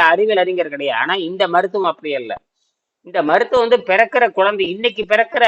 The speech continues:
உலகத்துல இருக்கிற குழந்தையாலும் சரி, நாளைக்கு சாக போற, அஹ், மனுஷனா இருந்தாலும் சரி,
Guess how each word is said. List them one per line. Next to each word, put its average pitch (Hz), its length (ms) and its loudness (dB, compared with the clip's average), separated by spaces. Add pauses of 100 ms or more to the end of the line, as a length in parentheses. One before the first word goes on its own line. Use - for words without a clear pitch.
உலகத்துல 208 380 -2
இருக்கிற 190 220 -4
குழந்தையாலும் 180 580 -2
சரி, 160 280 -4
நாளைக்கு 185 480 0
சாக 196 300 0
போற, 180 220 -2 (560)
அஹ், 160 200 -2
மனுஷனா 180 340 0
இருந்தாலும் 160 260 -2
சரி, 131 160 -6